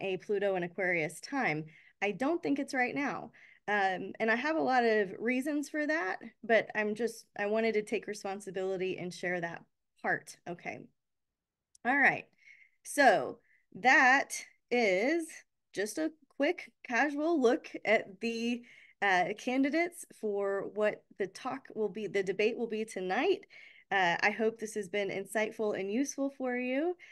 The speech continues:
Uh, I welcome your comments. Uh, I am not perfect, I, uh,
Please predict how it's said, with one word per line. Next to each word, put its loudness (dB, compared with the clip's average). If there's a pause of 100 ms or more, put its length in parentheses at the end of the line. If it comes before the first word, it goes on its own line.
(240)
Uh, -4
I 4
welcome 4
your 2
comments. -4 (420)
Uh, 2
I 4
am 2
not 0
perfect, -6
I, -2
uh, -6